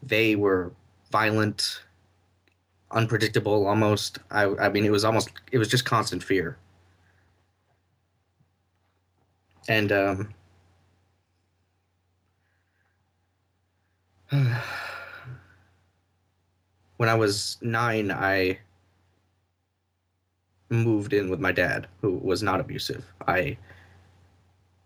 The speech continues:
fought to, to try and do this for a couple years.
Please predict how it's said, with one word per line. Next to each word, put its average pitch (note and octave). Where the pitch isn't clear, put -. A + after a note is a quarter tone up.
fought -
to, F#2+
to -
try G#2+
and F2+
do G#2
this F2+
for F2
a -
couple -
years. -